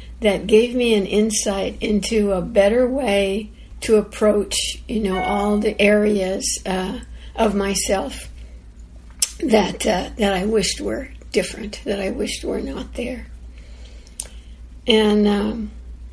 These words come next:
in this dream, there was a, a white wolf that was, uh, was standing in front of me, just a little ways, a few feet away from me, and looking at me.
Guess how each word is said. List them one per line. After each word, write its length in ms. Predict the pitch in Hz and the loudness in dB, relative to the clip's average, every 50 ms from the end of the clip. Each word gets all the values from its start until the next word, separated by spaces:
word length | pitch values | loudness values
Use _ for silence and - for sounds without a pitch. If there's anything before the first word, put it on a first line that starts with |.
| - - | -6 2
in 180 | 254 262 269 311 | 6 6 8 8
this 260 | 302 294 285 285 - | 6 6 4 0 -2
dream, 440 | 277 247 220 214 208 202 202 202 208 | 0 2 4 4 4 4 2 2 2
there 160 | 202 202 202 | 4 4 4
was 240 | 208 202 202 202 214 | 4 2 2 2 0
a, 260 | 190 185 185 180 - | 0 0 0 -4 -2
a 100 | - 202 | 0 2
white 460 | 208 208 202 190 196 214 233 - - - | 4 6 6 6 6 4 2 0 -4 -2
wolf 420 | 226 208 214 220 208 190 - - - - - - | 0 2 4 4 4 2 0 -2 -4 -6 -2 -2
that 200 | 214 190 - 202 | 0 0 0 0
was, 200 | 196 202 190 190 - - - | -2 -2 0 -2 -4 -2 -2
uh, 80 | 214 208 | -2 0
was 240 | 202 208 208 - - | 0 0 0 0 2
standing 460 | - 226 214 226 226 220 240 240 233 | 4 4 4 4 4 2 0 2 0
in 80 | 226 | 0
front 320 | 226 - - 220 208 202 202 | -2 0 0 0 2 2 2
of 60 | 190 | 0
me, 140 | 185 190 190 | 0 -2 -2
just 300 | 196 240 226 254 - - | 0 0 -2 0 0 -2
a 60 | 214 | 0
little 260 | 247 285 220 214 208 | 0 2 2 2 4
ways, 420 | 214 202 190 190 196 196 202 - - | 4 4 4 4 2 0 -2 -4 -8
a 60 | - | -10
few 180 | - - 247 | -6 -6 -6
feet 280 | 262 - - 247 247 247 | -6 -2 0 0 2 4
away 280 | 226 208 208 208 202 202 | 4 4 4 0 0 -2
from 280 | - - 214 196 202 | 0 0 0 0 0
me, 240 | 202 196 202 233 226 - - - - - - - | -2 -2 -4 -6 -8 -10 -10 -10 -10 -12 -6 0
and 220 | 220 226 214 226 | 2 4 4 6
looking 440 | 254 285 294 285 269 240 214 196 190 | 6 4 4 4 2 2 2 2 0
at 220 | 185 185 - - | -4 -6 -8 -8
me. 300 | - - 202 220 247 - | -8 -8 -8 -10 -12 -14